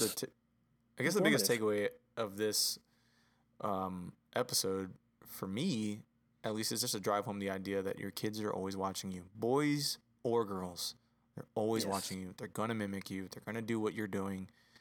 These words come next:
Speaker 2: at least until they start to develop their own interests, which won't be until later on, but just watch what you say, watch how you treat people, because they are gonna do the same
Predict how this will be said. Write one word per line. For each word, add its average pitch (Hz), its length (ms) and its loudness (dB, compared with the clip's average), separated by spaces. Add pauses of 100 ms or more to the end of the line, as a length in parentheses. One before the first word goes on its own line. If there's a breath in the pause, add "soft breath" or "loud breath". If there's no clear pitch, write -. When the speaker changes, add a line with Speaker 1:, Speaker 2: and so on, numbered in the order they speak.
(160 soft breath)
Speaker 2:
at 123 100 4
least 147 200 4
until 131 180 0
they 110 80 2
start 107 180 2
to 101 60 -12
develop 101 440 0
their 98 140 -2 (120)
own 110 200 0
interests, 135 560 -2 (380)
which - 180 0
won't 165 160 2
be 120 100 0
until 101 220 0
later 95 280 0
on, 101 280 0
but 92 160 -4
just - 240 -6
watch 95 380 -4
what 151 140 -6
you 92 60 -2
say, 101 380 2
watch 92 320 -6
how 120 80 -2
you 143 120 -2
treat - 280 -4
people, 98 420 -4 (360 soft breath)
because 95 320 -2
they 101 120 4
are 107 80 4
gonna 104 220 -4
do 98 140 -4
the 95 100 -2
same 101 420 0